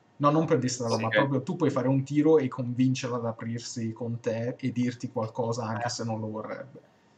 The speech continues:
Speaker 3: Ok,
Speaker 2: Va
Speaker 3: una
Speaker 2: bene.
Speaker 3: cosa che tu vuoi, anche se lei, anche se la persona
Speaker 1: No,
Speaker 3: in
Speaker 1: non hai
Speaker 3: questione no.
Speaker 1: controllo su quello che ti dirà, però ti darà qual-, ti dirà
Speaker 3: No.
Speaker 1: qualcosa di importante che ti darà un filo su di lei.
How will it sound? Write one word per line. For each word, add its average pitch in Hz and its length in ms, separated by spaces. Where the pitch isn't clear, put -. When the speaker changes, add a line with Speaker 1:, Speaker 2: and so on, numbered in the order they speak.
Speaker 3:
Ok, 113 380
Speaker 2:
Va 120 100
Speaker 3:
una 113 100
Speaker 2:
bene. 110 180
Speaker 3:
cosa 123 260
che 127 140
tu 131 180
vuoi, 117 500
anche 117 320
se 123 160
lei, 113 360
anche 113 280
se - 140
la 113 100
persona 110 540
Speaker 1:
No, 139 200
Speaker 3:
in 156 100
Speaker 1:
non 151 140
hai 160 140
Speaker 3:
questione 160 220
no. 107 60
Speaker 1:
controllo 156 360
su 131 180
quello 123 240
che 135 120
ti - 100
dirà, 120 400
però 127 180
ti 131 140
darà 113 180
qual-, 113 180
ti 131 100
dirà 117 220
Speaker 3:
No. 110 60
Speaker 1:
qualcosa 113 500
di 110 100
importante 117 600
che 113 100
ti 107 100
darà 104 180
un 107 100
filo 107 280
su - 160
di 101 140
lei. - 200